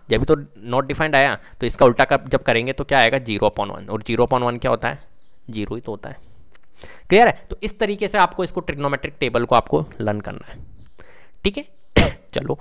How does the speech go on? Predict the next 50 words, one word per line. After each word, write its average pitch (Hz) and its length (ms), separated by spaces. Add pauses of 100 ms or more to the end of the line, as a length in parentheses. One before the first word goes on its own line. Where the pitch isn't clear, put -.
(280)
तो 147 60
ये 143 160
वाले 165 180
पॉइंट 165 260
मैंने 170 140
कर 156 140
दिए, 160 140
दोनों 151 280
रोज 143 220
में 156 100
साइन 143 320
है, 156 160
ये 117 140
वाला 131 160
पॉइंट 135 260
मैंने 135 160
कर 135 100
लिया, 139 180
थोड़ा 120 220
सा 127 100
मुश्किल 123 400
है, 135 180
टास्क - 400
याद 107 200 (100)
करवा 117 200
दिया। 135 300 (280)
ये 143 80
कॉलम 143 360
समझ 151 300
नहीं 151 160
आया 147 160
होगा, 139 300
चिंता 143 420
मत 143 160
करो, 139 180
इसे - 220
भी 135 100
आगे 123 260
लेक्चर 110 360
में 123 120
समझा 92 320
दूंगा। 85 200
चलो, 92 220
इसको - 280
भी 160 80
समझाता 104 360
हूँ। 101 80
देखो, 95 160
sin 139 280
theta 147 260